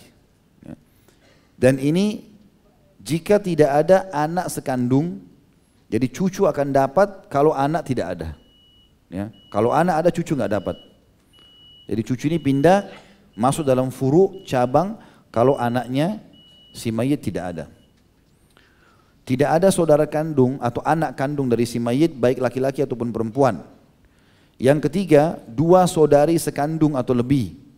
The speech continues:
Saudari kita dari samping, saudara adik atau kakak perempuan kita,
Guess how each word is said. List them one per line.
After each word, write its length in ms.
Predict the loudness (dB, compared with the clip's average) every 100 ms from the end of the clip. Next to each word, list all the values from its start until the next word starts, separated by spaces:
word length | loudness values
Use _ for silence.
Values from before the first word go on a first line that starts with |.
| _ _ _
Saudari 480 | -10 -4 0 0 0
kita 480 | -4 -2 -2 -4
dari 240 | -4 -4 -2
samping, 560 | -4 -6 -6 -6 -8 -16
saudara 440 | -12 -4 0 -2 -2
adik 320 | -4 -6 -8 -12
atau 200 | -10 -6
kakak 320 | -6 -6 -6
perempuan 440 | -6 -4 -4 -4
kita, 320 | -6 -4 -4